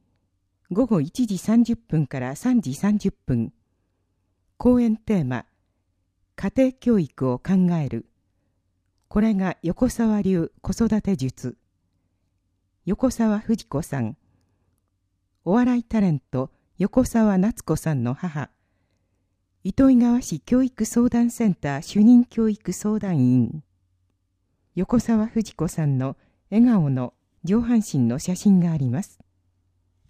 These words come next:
オープニングアクト。午前十時四十分から十時五十分。伊達幸喜さん。キックボクシングチャンピオン、かけるメテオレンジャー。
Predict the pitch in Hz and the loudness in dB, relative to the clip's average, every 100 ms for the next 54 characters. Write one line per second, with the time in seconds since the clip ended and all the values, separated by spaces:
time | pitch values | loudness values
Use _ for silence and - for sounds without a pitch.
0 | _ _ - 226 - 247 220 202 185 180 | _ _ 0 0 2 4 4 4 2 -2
1 | 196 - - 123 _ _ _ _ _ _ | -4 -8 -6 -8 _ _ _ _ _ _
2 | _ _ _ - 202 247 226 156 240 247 | _ _ _ -4 -2 4 4 4 2 2
3 | 160 165 208 220 226 - 160 143 - 131 | 2 2 4 2 0 -2 -2 -2 -2 -6
4 | 123 _ - 269 226 131 139 156 202 _ | -6 _ -4 -2 0 -2 -2 0 0 _
5 | - 123 - _ _ _ _ _ _ _ | -2 -2 -4 _ _ _ _ _ _ _
6 | _ _ _ _ - 147 180 247 220 - | _ _ _ _ -14 -4 -2 0 -2 0
7 | 240 202 - - 123 - _ _ _ _ | 0 0 -6 -4 -4 -4 _ _ _ _
8 | _ _ _ - - - 226 233 - - | _ _ _ -16 -2 2 4 4 2 -2
9 | 160 139 - 190 - 131 127 117 - _ | -2 -2 0 -2 -2 -4 -2 -4 -6 _
10 | _ - 170 214 180 131 _ 139 190 226 | _ -14 -8 -2 0 0 _ 0 0 4
11 | 220 202 196 151 131 120 110 | 4 4 4 2 0 -4 -6